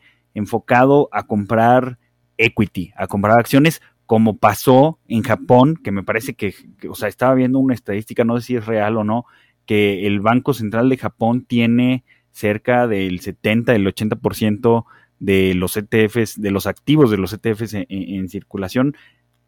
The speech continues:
Tú el año pasado creo que hiciste un hilo muy bueno de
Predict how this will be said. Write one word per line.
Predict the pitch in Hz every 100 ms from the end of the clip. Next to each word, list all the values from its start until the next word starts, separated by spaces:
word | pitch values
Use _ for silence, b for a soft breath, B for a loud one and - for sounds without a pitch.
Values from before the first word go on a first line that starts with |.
| -
Tú | 143 147 147 147 -
el | 110
año | 117 135
pasado | 120 117 135
creo | 127 127
que | 127
hiciste | 120 127 - 131
un | 127 131
hilo | 131 135 123
muy | 120 117 127 143 143
bueno | 131 123 123 151 196 _ _ _ _ _
de | - 95 101 98 98 98 92